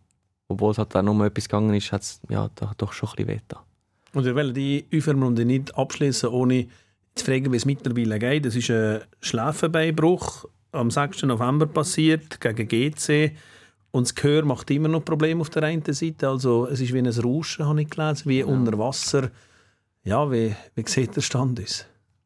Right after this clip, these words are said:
Speaker 1: Ja, relativ gut. Ähm, ich muss sagen, ich bin zum ersten Mal in meinem Leben und in der Karriere so ein bisschen konfrontiert worden, was könnte Depressionen oder so Burnout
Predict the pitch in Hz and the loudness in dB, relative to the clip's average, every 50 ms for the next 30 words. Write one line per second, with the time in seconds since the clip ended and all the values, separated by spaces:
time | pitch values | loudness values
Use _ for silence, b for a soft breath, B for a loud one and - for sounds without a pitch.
0 | _ _ _ - 117 98 - 123 135 139 123 113 78 82 87 80 113 131 139 135 | _ _ _ -8 -6 0 2 4 4 4 2 0 -4 -6 -4 2 4 4 4 6
1 | - 143 123 - - - 170 151 113 107 - - - - - - _ - 107 113 | 4 2 0 0 2 4 6 6 6 6 2 -4 -14 -16 -16 -16 _ 0 2 2
2 | 117 117 117 113 113 110 110 107 - 110 107 113 113 110 - - 110 - 113 107 | 4 4 4 4 4 2 2 0 -2 -2 0 2 0 0 0 -4 -2 0 2 2
3 | 113 117 - - 123 117 113 117 113 117 - - 110 113 110 107 107 107 110 110 | 2 0 0 -2 -2 0 0 0 -2 -4 -4 -2 -2 0 0 0 0 -2 -2 -2
4 | 113 113 104 - - 95 87 104 - - - 107 110 110 110 110 107 - 107 110 | -4 -4 -4 -2 -4 -2 -2 -4 -4 -2 -2 0 2 2 2 0 -2 -6 -6 -2
5 | 117 113 110 - - 117 113 110 - 113 110 - 120 117 113 - - 113 113 110 | -2 -2 -2 0 0 0 0 0 0 -4 -2 2 0 0 0 2 2 2 2 2
6 | - 117 110 104 87 - - _ _ _ _ _ _ _ - - - - 110 107 | 2 2 0 0 0 -4 -8 _ _ _ _ _ _ _ -20 -20 -12 2 4 4
7 | 113 107 - - - - - 123 120 123 113 117 120 110 - _ - - - _ | 4 4 0 -4 -4 0 2 4 4 4 4 2 -2 -2 -2 _ -20 -20 -20 _
8 | _ - 117 113 110 - 117 110 - - 120 117 123 123 117 113 107 104 104 - | _ -2 -2 -2 0 -2 -4 -4 0 2 2 4 4 4 2 2 2 0 0 0
9 | 107 - - 107 113 117 117 113 113 | -2 0 2 2 2 2 2 0 -2